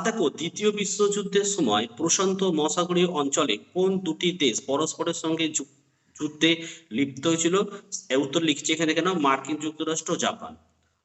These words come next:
আট নম্বর দেখো, ল্যান্ড লিজ আইন পাস করে কোন দেশ কাদের সাহায্য করেছিল? লিখবে মার্কিন যুক্তরাষ্ট্র মিত্র পক্ষকে সাহায্য করেছিল। নয় দেখো, উড়ন্ত দুর্গ কি? এটা একশো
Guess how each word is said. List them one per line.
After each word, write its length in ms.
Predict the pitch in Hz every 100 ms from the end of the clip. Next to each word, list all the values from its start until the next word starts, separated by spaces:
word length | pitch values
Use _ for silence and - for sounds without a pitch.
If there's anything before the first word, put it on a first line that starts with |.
| -
আট 180 | 135 160
নম্বর 280 | 196 202 202
দেখো, 180 | 180 139 143 - - 107
ল্যান্ড 300 | 135 160 185 185 185
লিজ 180 | 190 - 143
আইন 240 | 151 160 156 -
পাস 260 | 139 151 - - - -
করে 180 | 139 113 135 - -
কোন 160 | 170 180 175 -
দেশ 180 | 127 - - - - _
কাদের 300 | 131 135 151 - - -
সাহায্য 320 | 131 131 127 151
করেছিল? 320 | 156 147 160
লিখবে 240 | 170 127 139
মার্কিন 340 | 127 127 - 143
যুক্তরাষ্ট্র 480 | 139 156 156 - 196 214 - _ -
মিত্র 340 | 135 190 185 202 196
পক্ষকে 300 | 165 143 190 196
সাহায্য 240 | 117 - 87
করেছিল। 300 | 87 78 - - _ _ _ _ 101
নয় 260 | 135 175
দেখো, 260 | 190 180 160 175 151
উড়ন্ত 340 | 165 196 196 202 185
দুর্গ 180 | 160 156 170
কি? 120 | -
এটা 140 | 180 160
একশো 220 | 135 -